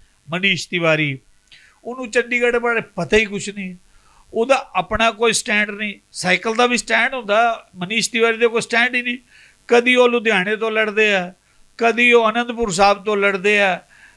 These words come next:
ਕਦੀ ਵੀ ਉਹਨਾਂ ਨੇ ਆਪਣੀ ਲੋਕ ਸਭਾ ਦੁਬਾਰਾ ਰਿਪੀਟ ਨਹੀਂ ਕੀਤੀ। ਉਹ ਕੀ ਗੱਲ ਕਰਨਗੇ ਚੰਡੀਗੜ੍ਹ ਦੀ? ਜੇ ਚੰਡੀਗੜ੍ਹ ਦੀ ਜਨਤਾ ਨੇ ਉਹਨਾਂ ਨੂੰ ਕੋਈ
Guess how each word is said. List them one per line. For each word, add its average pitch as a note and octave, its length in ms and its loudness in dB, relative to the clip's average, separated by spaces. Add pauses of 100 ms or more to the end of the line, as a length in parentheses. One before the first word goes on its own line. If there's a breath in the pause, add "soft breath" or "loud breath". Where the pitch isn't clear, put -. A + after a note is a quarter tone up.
(260 soft breath)
ਕਦੀ A#3 340 2
ਵੀ C4 140 0
ਉਹਨਾਂ B3+ 360 -2
ਨੇ B3+ 80 -4
ਆਪਣੀ B3+ 260 -4
ਲੋਕ A#3+ 280 4
ਸਭਾ B3+ 280 0
ਦੁਬਾਰਾ A#3 420 2
ਰਿਪੀਟ F3+ 380 0
ਨਹੀਂ F3 180 -8
ਕੀਤੀ। D#3+ 400 -8 (800 soft breath)
ਉਹ A#3+ 380 4
ਕੀ C4 360 0
ਗੱਲ A3 340 0
ਕਰਨਗੇ G#3+ 440 -4
ਚੰਡੀਗੜ੍ਹ G#3 520 -4
ਦੀ? G3 140 -12
ਜੇ F#3+ 180 -2
ਚੰਡੀਗੜ੍ਹ G#3+ 600 -4
ਦੀ G#3+ 100 -10
ਜਨਤਾ F#3 480 -2
ਨੇ G3 360 -2
ਉਹਨਾਂ G#3 400 -4
ਨੂੰ A3 200 -10
ਕੋਈ G#3+ 240 -4